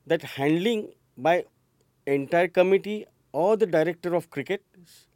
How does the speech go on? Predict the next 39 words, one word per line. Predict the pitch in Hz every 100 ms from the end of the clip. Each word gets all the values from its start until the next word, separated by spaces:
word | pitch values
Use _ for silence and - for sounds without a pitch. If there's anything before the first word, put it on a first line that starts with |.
| _ _
somewhere | - 165 160 180 185 _ _ _ _ -
people | 170 170 175
like | 165 160 151 - _ 254
Milind | 143 160 151
Rege | 147 143 156
was | 147 127
involved, | 131 131 135 131
people | 139 127 143
like | 135 135 135 -
Sandeep | 135 131 139 -
Patil | 127 - 135
was | 131 127
involved, | 123 117 117 120 - _ _ _ -
and | 170 160 131
those | 185 240
people | - 180 175 202
will | 196 196
be | 170 180 -
able | 147 143 165 175
to | 160 202 - _ _
take | 170 170 -
care | 147 151
of, | 156 - 139
uh, | 127 117 110 95 _ _
cricket | 139 135 113 - _ _ _ _
more | 151 175
than | 170 175
anything | 135 139 156 147
else. | 127 135 90 - _ _ _ _
So | - 185 196 -
I | 175
don't | 180 226
think | 247 233 -
anything | 170 196 214 220 214
that | 196 165
we | 175 180
have | 147 165
a | 170
problem, | 160 131 117 127 208